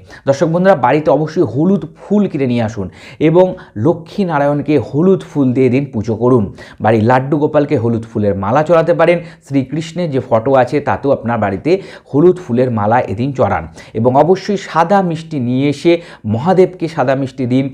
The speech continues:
বাড়ির যে গোপাল আছে তাকে সাদা মিষ্টি দিন, অর্থাৎ সাদা মিষ্টি এদিন অবশ্যই বাড়ির ঠাকুরের ঘরে নিয়ে এসে ঠাকুরের সেবায় আপনি লাগাবেন। তুলসী পুজোর বিশেষ উপায় এদিন করা উচিত। অবশ্যই সন্ধেবেলা তুলসী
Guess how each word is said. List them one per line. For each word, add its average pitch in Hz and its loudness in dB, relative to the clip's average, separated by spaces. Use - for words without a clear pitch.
বাড়ির 120 0
যে 123 2
গোপাল 110 2
আছে 151 0
তাকে 147 -8
সাদা 151 0
মিষ্টি 139 -4
দিন, 135 0
অর্থাৎ 120 -6
সাদা 156 0
মিষ্টি 147 -2
এদিন 123 0
অবশ্যই 156 0
বাড়ির 123 2
ঠাকুরের 196 2
ঘরে 147 0
নিয়ে 151 -2
এসে 151 -4
ঠাকুরের 135 -4
সেবায় 123 2
আপনি 165 -6
লাগাবেন। 101 -2
তুলসী 220 2
পুজোর 196 2
বিশেষ 139 -4
উপায় 180 2
এদিন 147 0
করা 135 2
উচিত। 160 0
অবশ্যই 170 -2
সন্ধেবেলা 147 0
তুলসী 139 2